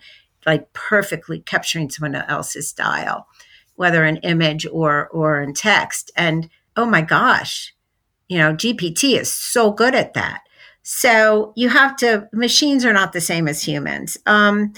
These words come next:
whatever A I writes has no human experience. It has no voice. It's just, it's mimicry. It's copying. I mean, think of, it's like they take all this text and put it in a big blender,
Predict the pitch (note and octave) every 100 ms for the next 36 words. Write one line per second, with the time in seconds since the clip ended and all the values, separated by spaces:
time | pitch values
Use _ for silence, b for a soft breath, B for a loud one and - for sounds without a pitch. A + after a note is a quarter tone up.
0 | B B - - A#3+ C4+ D4 D4 D4 C4+
1 | - A#3 B3 B3 A#3+ G#3+ B3+ B3+ - G#3+
2 | - G3+ F#3+ F#3+ F3 E3+ E3 D#3 - -
3 | C4+ C4 B3+ B3 G#3+ F3 F3 E3+ D#3 D3
4 | - E3 A3+ A3+ A#3 - - b b b
5 | _ - G#3 - - - A#3+ A3+ - -
6 | - _ G3+ - G3 F#3 G3 D#4+ D#4+ -
7 | - - _ E3 - - C4 D4+ - -
8 | - F3+ F#3 F3 A#3+ A#3 G#3 G3+ G3+ -
9 | G#3+ G3+ - G#3 A3+ G#3+ - G#3 A#3+ B3
10 | A#3 - - G#3+ G#3 - F3+ E3+ F#3+ G3
11 | G3+ F3+ E3 F#3+ F3+ D#3+ E3 F#3+ F#3 D#3+
12 | D3+